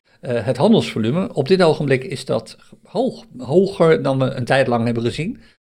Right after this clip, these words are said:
Eh, ik kijk altijd naar het handelsvolume op Binance, nog steeds, eh, via Hypertrader, de tool die ik meestal in het café gebruik om op Binance te handelen. En tot mijn, ehm, grote vreugde, tussen aanhalingstekens,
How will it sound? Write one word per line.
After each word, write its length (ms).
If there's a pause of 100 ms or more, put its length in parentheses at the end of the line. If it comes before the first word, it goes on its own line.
(220)
Eh, 260
ik 120
kijk 220
altijd 420
naar 140
het 80
handelsvolume 460
op 140
Binance, 500
nog 260
steeds, 420 (340)
eh, 260
via 340
Hypertrader, 640
de 100
tool 280
die 100
ik 80
meestal 300
in 60
het 100
café 240
gebruik 460
om 140
op 100
Binance 300
te 60
handelen. 460
En 300
tot 240
mijn, 260
ehm, 400
grote 300
vreugde, 440
tussen 220
aanhalingstekens, 600